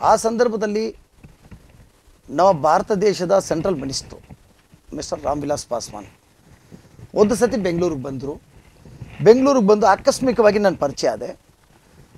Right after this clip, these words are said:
ಅವರೇ ನನಗೆ ದಿಲ್ಲಿ ಕರೆಸ್ಕೊಂಡು ಆ ಪಕ್ಷದಲ್ಲಿ ರಾಷ್ಟ್ರೀಯ ಸಚಿವ ಮತ್ ಮೀನ್ ನ್ಯಾಷನಲ್ ಸೆಕ್ರೆಟರಿ ಅಂತ ಒಂದು ಪೋಸ್ಟ್ ಕೊಟ್ಟು ಇಂಡಿಯಾ ಲೆವೆಲಲ್ಲಿ ಭಾಳಷ್ಟು ಕೆಲಸಗಳು ಮಾಡಿದೆ. ಆಮೇಲೆ ನಾನು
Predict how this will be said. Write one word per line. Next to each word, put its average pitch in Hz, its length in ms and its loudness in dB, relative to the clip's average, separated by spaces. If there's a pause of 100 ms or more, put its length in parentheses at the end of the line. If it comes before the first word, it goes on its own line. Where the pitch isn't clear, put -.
(160)
ಅವರೇ 180 220 4
ನನಗೆ 185 340 2
ದಿಲ್ಲಿ 170 220 0
ಕರೆಸ್ಕೊಂಡು 165 640 -4 (280)
ಆ 131 80 -2
ಪಕ್ಷದಲ್ಲಿ 175 600 -2
ರಾಷ್ಟ್ರೀಯ 147 360 -4
ಸಚಿವ - 360 -12 (420)
ಮತ್ - 220 -16
ಮೀನ್ 240 180 -6 (260)
ನ್ಯಾಷನಲ್ 143 340 -6
ಸೆಕ್ರೆಟರಿ 160 500 -8
ಅಂತ 135 140 -12
ಒಂದು 165 180 -10
ಪೋಸ್ಟ್ - 300 -14
ಕೊಟ್ಟು - 320 -12 (1000)
ಇಂಡಿಯಾ 208 280 4
ಲೆವೆಲಲ್ಲಿ 233 460 2
ಭಾಳಷ್ಟು 175 480 0
ಕೆಲಸಗಳು 123 360 -8
ಮಾಡಿದೆ. 107 380 -18 (1700)
ಆಮೇಲೆ 226 420 4
ನಾನು 240 540 0